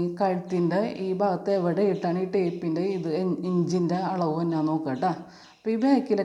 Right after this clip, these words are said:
കഴുത്ത് നമുക്കിവിടെ നാല് ഇഞ്ചാണ് നമുക്കിവിടെ കിട്ടണത്. ഇതേപോലെ നേരെ നോക്കണം. അപ്പോൾ നാല് ഇഞ്ചാണ് നമുക്ക് കിട്ടണത്. അപ്പോൾ നമ്മൾ എന്ത് ചെയ്യുക, ഇവിടെ തയ്യൽ തുമ്പ് പോകും അര ഇഞ്ച്. അപ്പോൾ നാലര ഇഞ്ച് നമ്മൾ, ഏ,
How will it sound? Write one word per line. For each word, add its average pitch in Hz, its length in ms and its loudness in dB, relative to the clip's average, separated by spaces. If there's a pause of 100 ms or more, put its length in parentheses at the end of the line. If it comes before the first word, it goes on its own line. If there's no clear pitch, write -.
കഴുത്ത് 185 240 2
നമുക്കിവിടെ 180 320 0 (140)
നാല് 196 500 0
ഇഞ്ചാണ് 175 400 0
നമുക്കിവിടെ 165 420 -2 (460)
കിട്ടണത്. 170 420 2 (100)
ഇതേപോലെ 180 520 0 (220)
നേരെ 180 460 -2 (120)
നോക്കണം. 147 380 0 (800)
അപ്പോൾ 180 220 -8
നാല് 208 380 2
ഇഞ്ചാണ് 185 320 2
നമുക്ക് 180 200 -2
കിട്ടണത്. 165 240 0
അപ്പോൾ 180 180 -4
നമ്മൾ 202 240 -2
എന്ത് 208 140 0
ചെയ്യുക, 196 180 0 (380)
ഇവിടെ 190 200 0 (280)
തയ്യൽ 220 260 4 (100)
തുമ്പ് 190 180 2 (100)
പോകും 165 240 2 (240)
അര 180 100 -2 (120)
ഇഞ്ച്. 147 260 2 (160)
അപ്പോൾ 160 160 -8 (100)
നാലര 180 420 2 (120)
ഇഞ്ച് 175 300 0 (440)
നമ്മൾ, 165 200 -2 (680)
ഏ, 185 40 -4